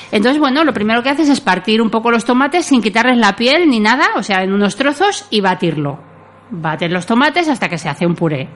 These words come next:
Ese puré lo cuelas por un colador para no, que no se vayan las pepitas ni los trozos de piel. Y el puré colado lo echas encima del pan hecho trozos. El pan lo haces trozos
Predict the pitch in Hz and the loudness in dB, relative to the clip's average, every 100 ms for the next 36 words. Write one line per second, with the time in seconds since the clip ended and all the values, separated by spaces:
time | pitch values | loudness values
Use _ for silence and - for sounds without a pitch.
0 | - - - - - - 277 392 370 349 | -20 -20 -18 -18 -14 -4 -2 -2 -2 -2
1 | 339 370 233 254 262 170 131 - - - | 0 0 0 0 0 0 -4 -10 -20 -20
2 | - - 185 196 190 190 160 147 143 - | -20 -6 0 0 0 -2 -2 -4 -8 -16
3 | - - - - 185 180 175 175 175 175 | -20 -20 -18 -6 -2 0 0 -2 -2 -2
4 | 185 170 165 196 208 202 196 190 190 190 | -2 -2 -2 -2 0 0 0 0 0 -2
5 | 190 202 190 254 254 311 269 175 160 185 | -2 -4 -6 -4 -4 -2 0 -2 -2 -2
6 | 175 185 175 170 151 139 143 - - - | 0 0 0 -2 -4 -6 -10 -18 -20 -20
7 | - - - 220 214 202 196 226 240 277 | -18 -14 -2 0 0 0 0 0 0 0
8 | 302 330 370 539 - - - - - 220 | 0 0 -2 -6 -12 -20 -20 -12 -2 0
9 | 226 294 285 277 294 330 339 226 214 240 | 0 0 2 2 2 2 2 0 0 2
10 | 302 294 220 233 196 170 160 247 320 202 | 0 -2 -2 -2 -2 -2 0 -2 0 -2
11 | 175 190 196 190 202 - 220 220 339 - | -2 -2 -2 -2 -2 0 0 0 -2 -4